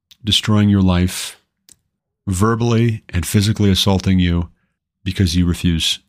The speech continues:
to get the vaccine, or you refu-, you refused to let your kids get the vaccine or force your kids to get the vaccine. Do you want your state, do you want the country to look like California and New York,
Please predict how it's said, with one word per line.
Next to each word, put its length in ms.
to 100
get 140
the 60
vaccine, 600
or 80
you 140
refu-, 360
you 200
refused 480
to 80
let 180
your 80
kids 280
get 160
the 120
vaccine 580
or 60
force 360
your 80
kids 240
to 80
get 140
the 80
vaccine. 500
Do 80
you 80
want 220
your 260
state, 400
do 60
you 80
want 140
the 60
country 420
to 140
look 200
like 200
California 760
and 160
New 60
York, 480